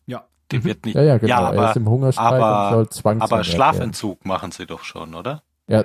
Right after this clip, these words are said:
Speaker 4: stimmt, das machen sie vorher.
Speaker 2: Ja,
Speaker 3: Machen
Speaker 2: das
Speaker 3: sie
Speaker 2: ist
Speaker 3: am
Speaker 2: schon,
Speaker 4: Das
Speaker 3: Anfang.
Speaker 4: ist ein
Speaker 2: das,
Speaker 4: Schlaf.
Speaker 2: das,
Speaker 3: Genau.
Speaker 2: das ist schon sehr fies, also das ist einfach
Speaker 4: Gut,
Speaker 2: schon
Speaker 4: da hast du
Speaker 2: Folter.
Speaker 4: recht, weil, weil Kottel sagt ja auch, Leute können unter Schlafentzug einiges Komisches anstellen, zum Beispiel versuchen,
Speaker 2: Sich
Speaker 4: sich
Speaker 2: umbringen.
Speaker 4: umzubringen.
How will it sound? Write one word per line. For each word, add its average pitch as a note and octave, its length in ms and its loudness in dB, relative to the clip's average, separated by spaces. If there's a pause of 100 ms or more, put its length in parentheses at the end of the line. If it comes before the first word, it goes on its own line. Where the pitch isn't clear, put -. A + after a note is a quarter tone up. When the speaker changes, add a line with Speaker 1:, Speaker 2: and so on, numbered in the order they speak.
Speaker 4:
stimmt, G2 380 -4
das A2+ 200 2
machen A2+ 260 0
sie F#2+ 120 -2
vorher. - 280 0
Speaker 2:
Ja, C#3+ 60 2
Speaker 3:
Machen D3+ 120 2
Speaker 2:
das D#3+ 40 0
Speaker 3:
sie F3+ 60 0
Speaker 2:
ist D3 60 0
Speaker 3:
am - 60 -2
Speaker 2:
schon, B2 180 0
Speaker 4:
Das F#2+ 140 6
Speaker 3:
Anfang. - 140 0
Speaker 4:
ist - 120 -2
ein F2+ 160 0
Speaker 2:
das, A2 140 -2
Speaker 4:
Schlaf. - 120 -4
Speaker 2:
das, - 80 -4
Speaker 3:
Genau. B2+ 180 -2
Speaker 2:
das A2+ 120 -2
ist C#3 140 -6
schon D3+ 240 2
sehr C#3+ 520 0
fies, - 540 -8
also G2 260 -12
das - 220 -12
ist A2+ 100 -10
einfach A#2+ 300 -6
Speaker 4:
Gut, G#2+ 100 4
Speaker 2:
schon G2+ 80 -4
Speaker 4:
da F2 140 2
hast A#2+ 180 -2
du G#2+ 60 2
Speaker 2:
Folter. F2+ 80 0
Speaker 4:
recht, - 300 -4
weil, F2+ 480 2
weil F#2 160 2
Kottel A#2+ 340 2
sagt A2 320 2
ja G#2 140 2
auch, F#2 240 2
Leute G2+ 340 2
können A2 240 2
unter G#2 240 -2
Schlafentzug A#2 720 0
einiges A2 400 2
Komisches A2 480 0
anstellen, A2 560 0 (380)
zum A#2 300 0
Beispiel A#2 760 2
versuchen, A#2 380 2
Speaker 2:
Sich B2 160 -2
Speaker 4:
sich A#2+ 120 2
Speaker 2:
umbringen. F3+ 200 2
Speaker 4:
umzubringen. - 520 -4